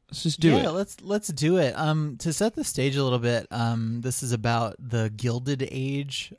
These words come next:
Speaker 2: of New York City. It's a very specific time in history where, um, like, the American, like, people who were working, like, people who were doing well were doing very well.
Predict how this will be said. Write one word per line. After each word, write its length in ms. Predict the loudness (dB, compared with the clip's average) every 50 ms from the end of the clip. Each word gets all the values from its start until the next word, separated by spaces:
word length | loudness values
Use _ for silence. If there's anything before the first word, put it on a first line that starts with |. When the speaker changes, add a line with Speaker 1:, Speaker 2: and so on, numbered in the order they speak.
| _
Speaker 2:
of 480 | -2 0 0 0 0 -2 -6 -10 -14 -16 -10
New 120 | -6 -4
York 220 | -2 0 -2 -2 -2
City. 420 | -2 -2 -2 -2 -2 -2 -4 -4
It's 140 | -6 -4 -4
a 60 | -2
very 240 | 0 0 0 0 0
specific 580 | -2 -4 -6 -6 -6 -4 -4 -6 -6 -8 _ _
time 260 | -8 -6 -4 -2 -2
in 100 | 0 -2
history 420 | -2 -4 -4 -4 -2 -2 0 0
where, 380 | 0 0 0 2 2 0 -2 -4 -8 -16 _ _ -20 -20 -20 -20 -20 _ _ _ _ _ _ _ _ _
um, 400 | -4 -2 0 0 0 -2 -2 -2
like, 220 | -2 -2 -4 -2 -2
the 140 | 0 0 2
American, 680 | 4 4 4 6 4 4 4 2 0 0 0 -2 -6 -4
like, 180 | -4 -4 -4 0
people 280 | 0 0 2 4 4
who 160 | 4 6 4 4
were 300 | 4 2 2 4 2 2
working, 440 | 2 2 0 0 0 0 0 0
like, 160 | 2 0 0 0
people 220 | -2 0 0 0
who 60 | 2 2
were 100 | 0 0
doing 300 | 2 2 2 2 2 2
well 200 | 2 2 2 2
were 120 | 2 0
doing 280 | 0 2 2 2 2 0
very 240 | 0 0 0 0
well. 400 | 0 2 2 2 2 2 0 -2